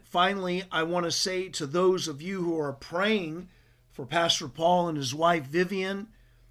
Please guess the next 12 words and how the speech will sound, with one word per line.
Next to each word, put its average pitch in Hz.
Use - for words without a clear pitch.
and 151
for 143
me, 190
and 151
for 156
my 143
wife 185
Maureen, 185
<clears throat> 160
Erokamano 180
ahinya. 143
We 185